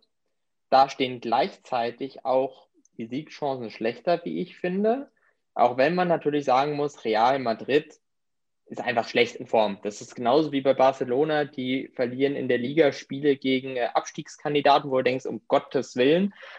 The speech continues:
Ja, also die, ich glaub, die ganze Liga steuert einer größeren Krise zu, was vor allem die internationale Performance angeht.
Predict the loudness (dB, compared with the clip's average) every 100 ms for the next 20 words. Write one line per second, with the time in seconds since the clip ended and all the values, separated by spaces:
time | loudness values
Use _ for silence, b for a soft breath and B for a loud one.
0 | B 0 2 4 4 0 -8 -4 -4 0
1 | 0 0 0 2 2 0 -2 4 4 4
2 | 2 4 2 0 -6 -2 0 0 -2 -6
3 | -6 -6 -6 -8 -2 0 0 0 2 0
4 | -2 -4 -2 -4 -2 -4 -4 0 2 2
5 | -6 -10 -4 -4 -4